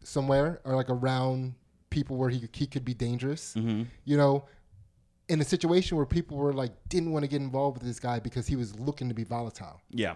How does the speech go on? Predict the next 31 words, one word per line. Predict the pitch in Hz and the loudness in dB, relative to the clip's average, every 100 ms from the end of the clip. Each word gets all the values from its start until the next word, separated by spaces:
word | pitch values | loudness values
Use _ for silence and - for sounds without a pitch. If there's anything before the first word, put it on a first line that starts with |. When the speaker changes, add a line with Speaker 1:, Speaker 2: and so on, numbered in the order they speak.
| - 123 | -8 -4
Speaker 1:
You | 120 | -2
know, | 117 123 - - - | -2 -6 -16 -16 -4
and | 143 143 135 131 127 - - - | 0 2 0 -4 -8 -16 -20 -12
you | 147 | 0
went | 160 151 | 2 4
up | 156 | 2
there | 160 156 | 2 2
and | 147 | 2
you, | |
you | 151 147 143 | 0 0 -2
commanded | 160 131 127 139 156 131 131 131 - - | -2 0 0 0 0 0 -2 -4 -14 -6
him | 131 131 139 139 | -2 -2 -2 -8
to, | - 147 139 - - | -2 0 0 -6 -4
to | 143 | -2
cease, | - - 226 - - - _ - | -2 -4 -4 -4 -10 -18 _ -4
and | 139 143 | -2 0
it | 135 110 | 0 2
worked. | 208 - - - _ _ _ _ _ _ _ _ _ _ _ _ | 0 0 -12 -20 _ _ _ _ _ _ _ _ _ _ _ _
You | 151 | 2
know, | 147 143 | 4 4
and | 143 | 2
it's, | 143 - - | 0 -4 -8
it's, | 135 131 - | -6 -6 -4
uh, | 139 131 123 - - | -2 -2 -6 -10 -10
I | |
thought | - 190 | 0 6
that | |
was | 185 | 6
really | 180 185 | 6 4
impressive. | 180 185 - 85 _ _ _ - - _ - - _ _ _ _ - - - | 4 2 0 -14 _ _ _ -20 -20 _ -20 -20 _ _ _ _ -20 -16 0
Speaker 2:
Yeah. | 208 | 2